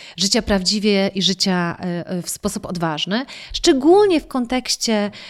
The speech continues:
naszego tego aspektu zawodowego. Oczywiście ja zawsze mówię, że nie ma takiego podziału na świat zawodowy, świat osobisty,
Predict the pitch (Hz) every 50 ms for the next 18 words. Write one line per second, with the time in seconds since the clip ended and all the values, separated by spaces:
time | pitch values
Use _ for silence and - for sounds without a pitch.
0 | - 202 220 220 - 262 226 233 233 220 170 165 - - - 190 - - 196 175
1 | 180 175 156 160 156 156 147 147 131 113 - - - - - 233 - - - 254
2 | 196 180 226 226 220 202 220 240 247 262 247 - - - - 226 226 220 226 233
3 | 240 226 - 220 214 208 208 202 - 185 196 196 190 202 208 226 262 311 359 392
4 | 415 392 339 277 - 208 196 - - 214 185 202 185 - - 185 180 - - 202
5 | 196 202 196 190 185 170 170 170 165 170 170 165 160 156 147 - - - - -
6 | - - - 208 190 170 - 180 190 156 180 185 202 180 190 185 185 170 185 185
7 | 180 - - 165 - _ 180 - - 196 185 170 175 196 190 190 180 - - -
8 | 190 185 180